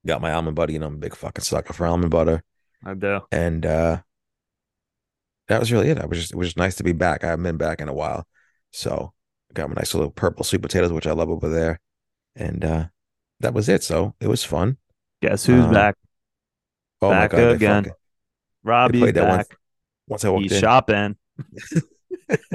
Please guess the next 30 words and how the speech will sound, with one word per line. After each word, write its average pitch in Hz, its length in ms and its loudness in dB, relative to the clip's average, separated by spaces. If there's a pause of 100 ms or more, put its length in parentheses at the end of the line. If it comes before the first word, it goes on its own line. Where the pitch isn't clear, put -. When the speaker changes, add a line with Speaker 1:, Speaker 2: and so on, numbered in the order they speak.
(1800)
Speaker 1:
And 147 120 2
let 269 120 0
me 294 100 4
shout - 520 -2
out 85 180 -4
Trader 85 280 -6
Joe's 80 380 -6
real 85 200 -2
quick, - 300 -6 (200)
because 101 420 0
honestly, 147 540 0 (1400)
they're 170 340 2
not 113 440 -2 (260)
price 87 300 -4
gouging. - 480 -6 (1000)
Speaker 2:
No. 208 160 0
Speaker 1:
A 208 40 4
lot - 160 4
of - 100 4
their, - 100 4 (340)
a - 60 -2
lot 156 160 2
of 165 60 4
their 120 100 2
stuff - 220 -2
has 90 120 -4
stayed 87 280 -6
the 76 80 -8
same, 80 400 -6 (100)
uh, 87 100 -4